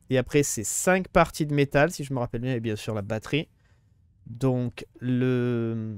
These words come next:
ce qui est bien, c'est que pour, euh...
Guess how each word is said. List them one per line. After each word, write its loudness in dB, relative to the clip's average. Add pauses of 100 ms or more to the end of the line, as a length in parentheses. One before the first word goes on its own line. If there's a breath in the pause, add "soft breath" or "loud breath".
(100)
ce -12
qui 2
est 8
bien, 4
c'est -2
que 0
pour, 0 (1500)
euh... 2